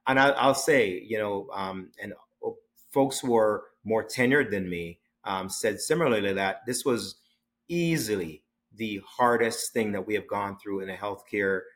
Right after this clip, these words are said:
environment. Um, in my twenty odd years, twenty-seven years total in medicine, but folks who have been practicing for forty years said the same thing.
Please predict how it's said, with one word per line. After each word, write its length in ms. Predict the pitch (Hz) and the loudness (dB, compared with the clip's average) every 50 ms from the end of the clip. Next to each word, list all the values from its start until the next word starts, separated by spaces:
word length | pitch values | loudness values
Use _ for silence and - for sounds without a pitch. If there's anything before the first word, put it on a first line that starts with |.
| _ _ | _ _
environment. 760 | 104 101 95 95 104 107 120 120 113 101 87 85 87 - - _ _ _ _ _ _ _ - - | -10 -8 -4 0 2 4 4 4 2 0 -4 -8 -12 -18 -20 _ _ _ _ _ _ _ -16 -12
Um, 440 | - - 50 50 - - - - - _ _ _ _ _ _ _ _ _ _ - | -12 -10 -12 -12 -14 -18 -20 -20 -20 _ _ _ _ _ _ _ _ _ _ -8
in 140 | 110 110 107 | -6 -4 -2
my 200 | 104 107 117 123 | 0 2 2 2
twenty 440 | 123 - - 120 113 113 107 107 - | 2 0 0 0 0 0 0 -2 -4
odd 240 | - 95 101 101 101 | -4 -4 -4 -4 -4
years, 400 | 98 104 104 107 113 117 113 113 - | -4 0 2 2 2 2 2 -2 -4
twenty-seven 640 | - 123 107 104 101 98 - - - 113 113 120 | -4 -2 -2 -2 -4 -4 -4 -2 0 0 0 0
years 260 | 117 107 98 98 98 - | 0 0 -2 -2 -4 -4
total 300 | - 101 101 98 98 98 | -4 -4 -2 -2 -2 -2
in 140 | 98 95 | -2 -2
medicine, 500 | 95 98 98 107 107 - - 113 117 131 - - _ _ _ _ _ - | -2 -2 -4 -4 -4 -4 -4 -4 -4 -4 -6 -10 _ _ _ _ _ -6
but 180 | 104 101 - | -6 -4 2
folks 240 | - 127 120 120 - | 2 2 4 2 0
who 80 | - 117 | -2 -2
have 60 | 110 | -2
been 120 | 107 101 | -2 -2
practicing 460 | - 110 107 104 - - - - 101 | 0 0 0 0 -2 -4 -6 -6 -6
for 140 | 95 104 98 | -6 -8 -10
forty 320 | - - - 123 135 135 123 | -8 0 2 4 4 4 4
years 440 | 107 98 92 92 92 92 92 - | 2 2 0 0 -2 -4 -6 -6
said 140 | - 104 98 | -6 -6 -6
the 60 | 95 | -6
same 320 | 92 - - 104 101 95 95 | -6 -6 -4 -4 -4 -6 -6
thing. 220 | - 95 90 90 | -8 -10 -10 -12